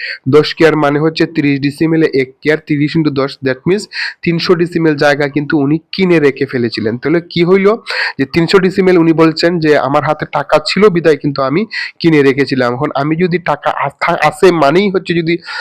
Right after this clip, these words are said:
জায়গা কেনার জন্য দৌড়াদৌড়ি করি, তাহলে কি হবে? যে আমি কিন্তু ওই ধরনের সুযোগটা কিন্তু আমি পাবো না। তো এটা হচ্ছে উনার, উনার প্রথম একটা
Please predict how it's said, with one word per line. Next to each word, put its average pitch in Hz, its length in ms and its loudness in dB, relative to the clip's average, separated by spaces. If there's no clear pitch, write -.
জায়গা 156 280 6
কেনার 160 280 0
জন্য 151 200 2
দৌড়াদৌড়ি 151 460 2
করি, 143 220 0
তাহলে 160 320 0
কি 165 180 -2
হবে? 123 280 -2
যে 135 180 4
আমি 143 240 0
কিন্তু 156 380 0
ওই 147 340 2
ধরনের 160 300 4
সুযোগটা 185 600 0
কিন্তু 143 300 -2
আমি 147 280 -2
পাবো 127 300 0
না। 104 220 -6
তো 143 140 -2
এটা 156 220 2
হচ্ছে 180 240 2
উনার, 151 300 2
উনার 135 260 0
প্রথম 147 500 -2
একটা 127 340 -2